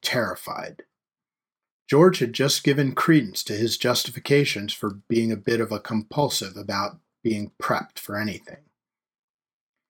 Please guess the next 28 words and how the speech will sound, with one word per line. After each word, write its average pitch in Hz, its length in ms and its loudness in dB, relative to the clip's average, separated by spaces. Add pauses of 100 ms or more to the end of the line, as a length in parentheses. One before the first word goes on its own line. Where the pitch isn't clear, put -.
(400)
"Have 156 140 4
you 214 100 10
factored 202 420 8
in 185 140 10
the 190 80 6
fact 196 360 4
that 156 140 2
you'll 127 120 4
probably 147 400 4
need 147 180 6
a 135 80 4
doctor 151 540 4
at 165 160 0
your 175 140 8
ranch 180 360 4
if 165 140 -2
you're 165 140 6
right?" 190 380 4 (1500)
"The 120 160 0
thought 196 340 6
had 120 200 2
recently 170 520 6
occurred 151 400 4
to 113 60 -6
me," 98 180 -6
George 95 360 -4
said, 107 320 -2
matter-of-factly. 101 920 -4